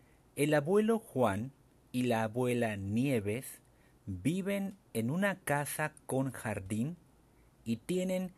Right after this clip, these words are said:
una perra que se llama Gretel. A Martín le gusta mucho visitar a sus abuelos, porque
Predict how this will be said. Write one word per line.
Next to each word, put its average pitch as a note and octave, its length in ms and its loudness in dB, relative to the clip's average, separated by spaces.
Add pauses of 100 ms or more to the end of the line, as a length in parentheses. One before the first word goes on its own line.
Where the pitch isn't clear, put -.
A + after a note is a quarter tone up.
(340)
una F#3+ 320 2
perra D3+ 640 2 (480)
que B2 180 -2
se G2 180 -4
llama B2+ 560 2
Gretel. G2 640 -2 (1900)
A B2 120 2
Martín F#3 720 2
le D#3 80 4
gusta C3 460 -2
mucho A2+ 720 0 (300)
visitar C#3 840 0
a C3+ 120 -4
sus - 260 -6
abuelos, G2+ 680 -2 (500)
porque B2+ 460 2